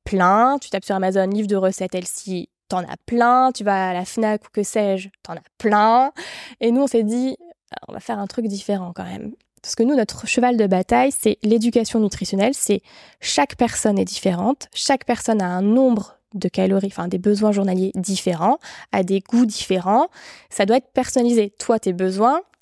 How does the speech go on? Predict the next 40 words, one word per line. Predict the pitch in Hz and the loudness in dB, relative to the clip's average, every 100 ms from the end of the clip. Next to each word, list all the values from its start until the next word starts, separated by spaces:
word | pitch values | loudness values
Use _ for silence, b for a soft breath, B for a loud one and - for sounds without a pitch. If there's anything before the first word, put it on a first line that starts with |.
| _ | _
sont | - - 196 | -10 -6 -4
pas | 190 | -2
les | 202 | 2
mêmes | 247 277 | 2 2
que | 208 | 2
les | 226 | 4
miens. | 277 269 | 2 0
T'es | - | -2
un | 180 170 208 | -4 -2 2
homme, | 254 269 208 | 2 2 -2
t'es, | - - | -4 -6
voilà, | 196 240 - | -4 0 -2
enfin, | - | -2
en | 208 | -10
fonction | - 214 | -12 -8
de | 202 185 | -6 -8
ton | - 175 | -10 -14
travail. | - 180 185 214 240 240 240 | -10 -8 -2 0 2 2 0
De... | 202 190 233 B B B B B B B B B B - | 0 -4 -10 B B B B B B B B B B 0
Ok, | 240 - 190 | 0 2 0
sauf | - 269 - | 2 0 0
que | - 254 | 2 4
maintenant, | 285 202 196 240 | 4 2 2 4
dans | 262 | 4
les | 190 | 4
livres, | 196 277 | 2 2
c'est, | - 190 - _ _ _ - - | 0 -2 -4 _ _ _ -20 -4
t'as | 208 | 0
des | 190 | 2
recettes | 175 - 285 - - | 2 2 2 0 0
avec | 202 202 | 2 2
des | 196 | 0
quantités. | 226 214 208 175 175 _ _ _ _ _ _ _ - - | -2 -4 -4 -4 -6 _ _ _ _ _ _ _ -18 -16
C'est | - - | -6 0
les | |
mêmes | 226 262 | 2 2
pour | 233 | 0
tout | - | 2
le | 233 | 4
monde. | 220 175 | 4 0